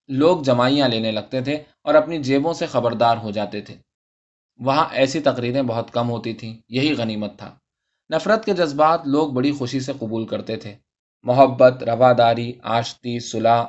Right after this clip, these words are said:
امن کے جذبات لوگوں کو پسند نہیں آتے تھے۔ اس لیے اچھے تقریر کرنے والوں کو اس نے کبھی اس غلطی کا مرتکب نہ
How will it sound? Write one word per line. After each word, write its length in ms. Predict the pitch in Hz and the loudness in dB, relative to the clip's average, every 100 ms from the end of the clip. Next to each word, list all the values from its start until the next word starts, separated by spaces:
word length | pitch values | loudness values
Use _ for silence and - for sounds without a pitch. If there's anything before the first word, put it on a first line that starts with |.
| - | -4
امن 280 | 123 131 | -2 -2
کے 120 | 123 107 | -2 -4
جذبات 520 | 104 101 107 110 - | -6 -4 -2 -2 -4
لوگوں 300 | 113 113 131 | -6 -6 -6
کو 60 | |
پسند 340 | 135 120 120 110 | -4 -6 -6 -6
نہیں 220 | 107 107 | -6 -6
آتے 220 | 101 98 | -8 -8
تھے۔ 180 | 95 - - _ _ _ _ _ _ | -14 -18 -20 _ _ _ _ _ _
اس 200 | 170 175 | -8 -4
لیے 140 | 190 202 | 4 6
اچھے 280 | 165 - | 6 4
تقریر 380 | 185 165 151 156 | 2 2 2 -2
کرنے 260 | 143 131 131 | 0 0 2
والوں 360 | 113 107 127 | 2 2 0
کو 120 | 139 143 | -2 -4
اس 140 | 139 | -4
نے 80 | 143 | -4
کبھی 280 | 120 117 139 | -2 0 -2
اس 120 | 131 | -2
غلطی 380 | 107 107 107 127 | -2 -4 -4 -2
کا 100 | 127 | -2
مرتکب 540 | 110 104 107 101 | -2 -4 -6 -6
نہ 80 | 113 | -6